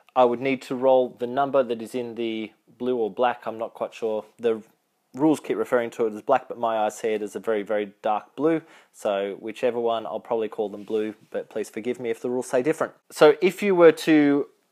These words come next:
claim an eight, that would mean that I could claim the beer maker, the wagon maker, a plow maker. So because my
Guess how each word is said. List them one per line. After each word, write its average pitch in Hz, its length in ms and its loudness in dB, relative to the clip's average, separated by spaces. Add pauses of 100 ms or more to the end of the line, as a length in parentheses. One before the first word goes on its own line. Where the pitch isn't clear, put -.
(140)
claim 147 520 0 (120)
an 127 200 -6 (140)
eight, 160 200 2
that 214 80 -8
would 143 140 -12
mean 139 260 -6
that 131 320 2
I 131 160 4
could 131 260 -4
claim 131 480 -4 (1200)
the 123 440 -4 (140)
beer 208 340 0 (360)
maker, 151 600 0 (560)
the 120 120 -2
wagon 139 480 4
maker, 127 560 0 (1080)
a 113 80 -4
plow 135 680 4 (440)
maker. 107 440 -10 (120)
So - 160 -2
because 156 640 0 (120)
my 131 680 -4